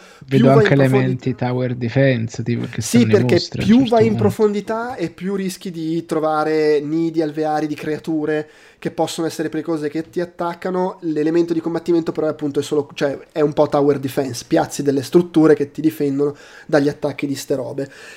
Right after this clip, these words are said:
Speaker 2: e l'obiettivo finale è riuscire a costruire tutte le parti del razzo per arrivare poi a partire. Eh, mi ha fatto vedere sia l'inizio, sia poi c'era un salvataggio molto avanti in cui c'erano tipo tutti i livelli costruiti e vabbè, mi si è fuso il cervello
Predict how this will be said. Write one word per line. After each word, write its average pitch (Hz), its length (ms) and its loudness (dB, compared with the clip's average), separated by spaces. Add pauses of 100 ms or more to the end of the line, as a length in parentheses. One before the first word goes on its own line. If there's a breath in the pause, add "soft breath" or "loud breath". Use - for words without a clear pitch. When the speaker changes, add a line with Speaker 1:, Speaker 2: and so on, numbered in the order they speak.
(120)
Speaker 2:
e 220 300 10
l'obiettivo 175 480 4
finale 170 560 0
è 147 140 -4
riuscire 160 280 -2
a 147 40 0
costruire 160 400 0
tutte - 260 -4
le 165 80 4
parti 151 340 -4
del 156 120 2
razzo 143 640 0
per 135 180 -10
arrivare 131 460 -6
poi 131 180 -8
a 135 60 -10
partire. - 520 -14 (380 loud breath)
Eh, 135 300 -6
mi 147 60 0
ha 143 40 -2
fatto 156 220 0
vedere 170 180 6
sia 180 220 2
l'inizio, 190 840 2 (280)
sia 156 300 -4
poi 147 180 0
c'era 143 160 -4
un 135 80 -8
salvataggio 143 480 -4
molto 143 240 -2
avanti 139 320 -2
in 143 80 -4
cui 135 140 -10
c'erano 135 240 -12
tipo 135 260 -14
tutti 143 300 -14
i - 20 -8
livelli 143 320 -2
costruiti 143 600 -6
e 139 60 -6
vabbè, 135 280 -12
mi 139 120 -10
si - 120 -10
è 139 40 -4
fuso 131 260 -12
il 135 80 -6
cervello 131 580 -10